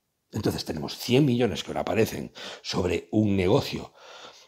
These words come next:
unos números que fueron presentados en la liga, que es, hasta el día de hoy son ficticios, bueno, ya lo fueron, de hecho inscribieron y ganaron una liga así, cien más trescientos excedidos entre límite y masa salarial.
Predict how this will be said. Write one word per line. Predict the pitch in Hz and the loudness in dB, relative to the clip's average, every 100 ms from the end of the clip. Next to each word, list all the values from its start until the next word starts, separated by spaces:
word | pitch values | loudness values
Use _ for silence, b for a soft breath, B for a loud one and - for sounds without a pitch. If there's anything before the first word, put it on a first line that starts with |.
| _ - | _ -4
unos | 104 107 120 | 2 4 4
números | 131 85 - | 4 2 -2
que | - | -2
fueron | 95 95 | 0 0
presentados | 98 101 82 101 85 | 0 -2 0 0 0
en | 92 | 0
la | 90 | 2
liga, | 120 71 - _ | 2 0 -6 _
que | - - | -6 -4
es, | - - | -4 -4
hasta | - - - | -2 0 0
el | - | 0
día | 76 | 4
de | 107 | 4
hoy | |
son | - 76 | 4 -2
ficticios, | - 87 127 - 117 | -4 0 2 4 4
bueno, | 95 | 6
ya | 90 | 8
lo | 95 | 6
fueron, | 113 107 147 | 6 4 4
de | 92 | 0
hecho | - 101 | -2 -6
inscribieron | - - 98 107 95 85 - | -6 -2 0 2 0 -4 -8
y | 85 | -8
ganaron | 78 85 92 | -4 -2 -2
una | 98 | 0
liga | 104 110 | 2 2
así, | 120 185 - B B B - | 2 0 -2 B B B -10
cien | - 143 120 214 - - _ _ _ _ _ _ _ _ - | 6 8 10 8 0 -18 _ _ _ _ _ _ _ _ -6
más | 110 117 - - | 6 6 6 -2
trescientos | 107 95 - 131 151 170 160 - | -4 -4 -2 2 2 2 0 -2
excedidos | 104 - 82 101 143 151 - _ - | -6 -8 -4 0 0 -2 -10 _ -10
entre | 87 82 131 | -10 -8 -4
límite | 110 113 120 - - | -2 0 -2 -6 -8
y | - | -6
masa | 73 - - | -4 -4 -8
salarial. | - - 101 113 - | -8 -6 -4 -6 -8